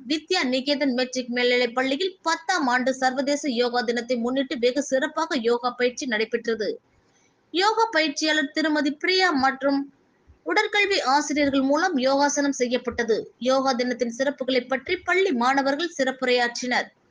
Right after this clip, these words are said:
இதில் நூற்றுக்கும் மேற்பட்ட மாணவ மாணவிகள் கலந்து கொண்டு யோகா பயிற்சி செய்தனர். மாணவ மாணவிகள் அனைவரும் ஒன்றிணைந்து யோகா என்ற வடிவில் அமர்ந்து பயிற்சி மேற்கொண்டனர்.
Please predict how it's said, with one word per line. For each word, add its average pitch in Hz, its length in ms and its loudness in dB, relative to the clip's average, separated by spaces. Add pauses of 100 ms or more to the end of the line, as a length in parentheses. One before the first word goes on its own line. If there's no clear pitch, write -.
(160)
இதில் 349 280 -2
நூற்றுக்கும் 427 440 -2
மேற்பட்ட 269 400 0
மாணவ 254 400 2
மாணவிகள் 240 460 -2
கலந்து 247 340 0
கொண்டு 269 300 0
யோகா 254 300 0
பயிற்சி 247 400 -2
செய்தனர். 214 520 0 (580)
மாணவ 381 420 2
மாணவிகள் 285 560 2
அனைவரும் 269 600 2
ஒன்றிணைந்து 277 580 0
யோகா 285 280 2
என்ற 240 360 0
வடிவில் 247 360 0
அமர்ந்து 269 480 -2
பயிற்சி 277 400 0
மேற்கொண்டனர். 220 640 -2